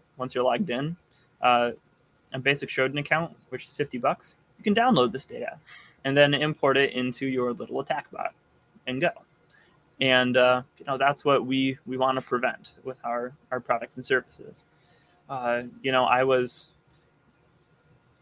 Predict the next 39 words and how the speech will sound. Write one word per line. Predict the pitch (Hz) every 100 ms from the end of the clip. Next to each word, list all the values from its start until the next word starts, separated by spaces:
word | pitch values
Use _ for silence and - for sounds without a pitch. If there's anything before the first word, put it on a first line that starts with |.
| - -
the | 143 139 131
R | 135 135
M | 131
M | 131 131
admin | 127 127 127 123 -
for | - 147
an | 123
M | 120
S | -
P, | - 196
and, | 120 123 131
you | 127
know, | 123
this | 120 147
is | 139
something | 139 117 107
I |
thought | - 170 139
about. | - - - _ _ _ _ -
Uh, | 127 123 - 127
I, | 120
you | 123 120
know, | 127
walked | 127 127 127
through | 135
my | 135 117
office | 120 - 127 - -
and, | 123 131
you | 127
know, | 127 127 131 127
all |
my | 127 123
coworkers | 123 120 127 127
and | 123
all | 123
this, | 127 135 -
and | 123
it's |
like, | 123 113